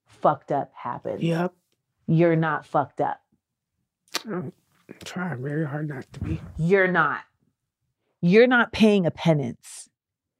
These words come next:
Speaker 1: You're living in purpose.
Speaker 2: Okay.
Speaker 1: Okay?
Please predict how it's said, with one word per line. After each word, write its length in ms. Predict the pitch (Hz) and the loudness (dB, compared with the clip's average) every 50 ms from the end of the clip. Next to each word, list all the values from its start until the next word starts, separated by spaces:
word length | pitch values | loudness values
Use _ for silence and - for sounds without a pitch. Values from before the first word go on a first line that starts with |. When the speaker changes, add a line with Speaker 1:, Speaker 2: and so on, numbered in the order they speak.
| _ _ _ | _ _ _
Speaker 1:
You're 140 | 196 214 220 | 6 6 8
living 300 | 208 208 196 165 180 180 165 | 8 8 6 6 4 2 2
in 120 | 151 147 | 0 0
purpose. 680 | - 156 127 - - - - - - - - - - - - - | -2 -2 -4 -2 -4 -6 -8 -8 -10 -16 -18 -18 -20 -18 -10 -8
Speaker 2:
Okay. 340 | 156 151 - 143 143 131 135 - _ _ _ _ _ _ _ _ _ _ _ _ _ _ _ _ _ - | -6 -6 -6 -6 -6 -6 -8 -10 _ _ _ _ _ _ _ _ _ _ _ _ _ _ _ _ _ 4
Speaker 1:
Okay? 400 | 190 190 - 202 196 208 233 | 4 6 6 4 4 2 -2